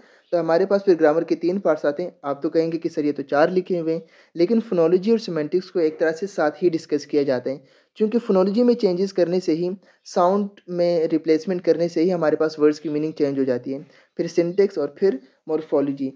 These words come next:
तो ये कॉन्सेप्ट था ग्रामर का और ये आज का लेक्चर था about language and individual। Thank you so much for watching this lecture। अगर आपने, अम, इस लेक्चर से कुछ भी सीखा है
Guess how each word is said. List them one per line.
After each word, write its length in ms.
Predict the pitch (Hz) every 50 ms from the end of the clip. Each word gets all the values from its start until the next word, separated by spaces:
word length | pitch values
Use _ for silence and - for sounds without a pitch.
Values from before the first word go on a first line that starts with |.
| _ _ _ _
तो 60 | 165
ये 160 | 160 180 208 220
कॉन्सेप्ट 420 | 226 208 196 - 208 190 190 -
था 40 | 185
ग्रामर 380 | 165 160 156 147 151 165 180
का 180 | 196 196 190 185
और 220 | 170 151 - - -
ये 200 | 151 147 165 190
आज 200 | 190 185 185 -
का 100 | - 185
लेक्चर 320 | 160 143 135 139 - 165 160
था 220 | - 156 147 135
about 320 | 135 135 135 143 143 143 - _ _ _ _ _ 139
language 480 | 139 139 139 139 147 147 170 175 170 - - - 151
and 220 | 143 147 156 151 - - 147
individual। 520 | 143 135 139 135 143 151 - 185 185 196 - - _ _ _ _ _ -
Thank 140 | 147 143 143
you 80 | 147 143
so 140 | - 175 170 185
much 120 | 202 196
for 160 | - - 180
watching 320 | 160 156 147 151 - 160 151
this 180 | 147 135 135
lecture। 300 | 143 135 139 - 185 180 175 - -
अगर 220 | 147 143 143 - -
आपने, 680 | - 135 139 - 147 147 143 143 143 143 143 139 143 - -
अम, 320 | 131 123 127 127 131 131 - - -
इस 220 | 143 135 - -
लेक्चर 260 | 131 131 131 - 151
से 140 | 151 - 165
कुछ 260 | 151 - 165 160 - 156
भी 180 | 147 180 202
सीखा 340 | 202 202 - 156 147 - 143
है 220 | 143 151 156 190